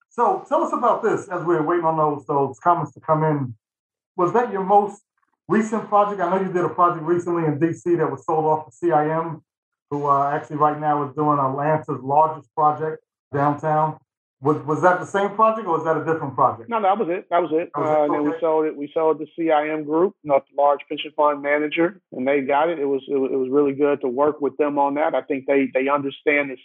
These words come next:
Speaker 2: same development approach and story that they're doing in L A, Atlanta, and, and other places.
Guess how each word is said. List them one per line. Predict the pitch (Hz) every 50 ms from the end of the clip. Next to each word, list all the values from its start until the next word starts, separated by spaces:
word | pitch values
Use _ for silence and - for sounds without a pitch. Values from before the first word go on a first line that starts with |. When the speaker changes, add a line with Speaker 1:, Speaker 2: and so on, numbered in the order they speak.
| -
Speaker 2:
same | 156 147 147 143 143 143 139 131
development | 139 127 120 135 139 147 147 143 143 135 131
approach | 123 _ - 139 139 135 -
and | 131 120 - -
story | - 131 131 147 156 160 160 151 131 120 131
that | 123 123
they're | 139 131
doing | 127 135 135 135 131
in | 131 127
L | 131 131 127 127
A, | 131 139 143 139 135
Atlanta, | 123 110 120 120 127 131 131 127 _ - 135 131 131 127
and, | 120 123 123 120 -
and | 123 120
other | 123 127 139 135
places. | 127 - 143 135 135 131 147 147 139